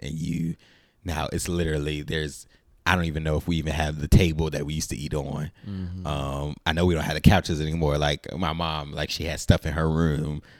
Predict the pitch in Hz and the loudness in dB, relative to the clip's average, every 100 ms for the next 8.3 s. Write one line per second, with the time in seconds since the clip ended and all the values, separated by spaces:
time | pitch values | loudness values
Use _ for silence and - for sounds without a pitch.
0 | - 92 95 76 82 73 67 - _ _ | -16 -14 -10 2 4 4 0 -6 _ _
1 | _ _ 120 107 107 107 98 87 80 - | _ _ 8 8 4 4 4 6 4 2
2 | _ 117 123 127 - - 104 92 - 78 | _ 0 4 4 2 0 2 2 -2 -8
3 | 82 - 110 95 90 101 87 98 98 87 | -10 -6 4 6 8 6 4 4 4 4
4 | 92 85 98 98 - 82 85 76 73 78 | 4 4 4 2 2 -2 -2 -4 -4 -10
5 | - _ _ _ _ - 82 78 73 73 | -18 _ _ _ _ -6 -2 0 0 -2
6 | 71 - - _ _ _ _ _ _ _ | -6 -12 -20 _ _ _ _ _ _ _
7 | _ _ _ _ _ _ - 98 95 90 | _ _ _ _ _ _ 0 6 8 8
8 | 85 78 - | 4 0 -2